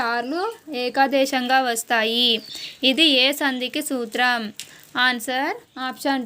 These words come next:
టూ వృద్ధి సంధి. నెక్స్ట్ క్వశ్చన్, అర్ధరాజ్యం విగ్రహవాక్యం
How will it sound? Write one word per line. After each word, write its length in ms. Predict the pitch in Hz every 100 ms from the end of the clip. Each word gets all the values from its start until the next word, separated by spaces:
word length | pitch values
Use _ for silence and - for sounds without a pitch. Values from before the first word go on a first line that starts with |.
| 240
టూ 100 | 262 403 523 _ -
వృద్ధి 320 | 262 262 233 294 294
సంధి. 460 | 262 226 247 247 226 311 - - - - - - _ _ _ _ _ _ _ _ _ - 269
నెక్స్ట్ 240 | 254 302 302
క్వశ్చన్, 380 | 302 294 262 294 453 _ _ _ - 262
అర్ధరాజ్యం 800 | 226 294 311 285 240 220 269 254 220 _ 277
విగ్రహవాక్యం 840 | 226 269 294 302 285 247 214 294